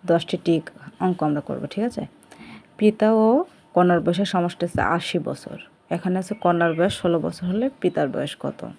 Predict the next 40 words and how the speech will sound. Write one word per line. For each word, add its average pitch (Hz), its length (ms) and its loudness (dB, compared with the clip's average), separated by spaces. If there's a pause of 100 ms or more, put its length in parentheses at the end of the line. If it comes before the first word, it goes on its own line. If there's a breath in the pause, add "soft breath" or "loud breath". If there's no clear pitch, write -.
(880 loud breath)
তাহলে 196 320 4
আমরা 208 200 2
কি 214 160 -4
করব? 185 180 4 (880 loud breath)
পিতা 208 240 4
ও 190 120 2
কন্যার 180 340 0
বয়সের 180 280 -4
সমষ্টি 180 320 -2 (100)
থেকে 214 220 2 (400)
কন্যার 170 360 0
বয়সটা 170 320 0
বাদ 156 160 0
দিয়ে 156 140 0
দেবো। 143 180 -2 (160)
তাহলে 185 320 0 (360)
চার, 160 220 2 (160)
ছয় 180 220 0
চার 190 140 -2
কত 185 120 -2
হলে 190 380 0 (100)
দশের 165 240 -2
সমান 170 200 -6
যায়? 165 180 -4
চার 170 120 0 (100)
হলে 185 240 -6
হাতে 180 200 -4 (180)
এক, - 60 -6 (180)
এক 165 120 -4
আর 160 120 -2
এক 160 60 -6 (100)
দুই, 156 140 -4 (100)
দুই 160 160 -2
এসে 180 180 -4
কত 180 140 0
হলে 202 120 0 (100)
আটের 175 280 -6
সমান 165 320 -6
যায়? 151 160 -4 (500 loud breath)
তাহলে 180 200 0